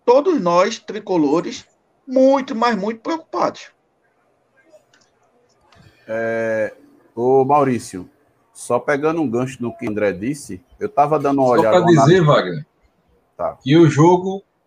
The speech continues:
Speaker 3: foi mudado pra dezenove horas, viu? Terça-feira, dezenove horas.
Speaker 2: É melhor,
Speaker 1: Ah,
Speaker 2: né?
Speaker 1: tá.
Speaker 2: Já melhora.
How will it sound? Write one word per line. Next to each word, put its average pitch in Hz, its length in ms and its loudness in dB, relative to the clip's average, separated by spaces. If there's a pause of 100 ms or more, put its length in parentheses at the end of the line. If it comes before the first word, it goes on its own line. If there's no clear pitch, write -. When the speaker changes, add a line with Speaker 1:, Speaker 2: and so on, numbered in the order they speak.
Speaker 3:
foi 151 120 -2
mudado 160 340 0
pra 165 120 0
dezenove 165 560 0
horas, 117 280 2
viu? 147 120 -8
Terça-feira, 147 560 -4
dezenove 143 440 -6
horas. - 220 -12 (380)
Speaker 2:
É 113 120 -8
melhor, 127 420 0
Speaker 1:
Ah, 170 40 2
Speaker 2:
né? 131 100 -4
Speaker 1:
tá. - 80 0
Speaker 2:
Já 120 140 -4
melhora. 85 520 -6